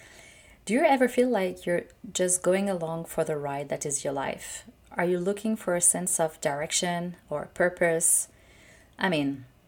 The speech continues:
who hasn't? It could be time for you to find your true north, that inner sense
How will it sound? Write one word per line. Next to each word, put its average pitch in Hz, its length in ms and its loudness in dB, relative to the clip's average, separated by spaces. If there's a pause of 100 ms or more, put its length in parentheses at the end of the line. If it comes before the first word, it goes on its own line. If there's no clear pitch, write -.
who 214 160 4
hasn't? - 560 -2 (580)
It 202 140 -4
could 269 120 0
be 254 80 2
time 247 400 2
for 190 200 0
you 175 240 -2
to - 400 -6
find - 600 -4
your 151 120 -6
true - 260 -10
north, - 440 -14 (320)
that 170 240 2
inner 247 180 6
sense 240 540 2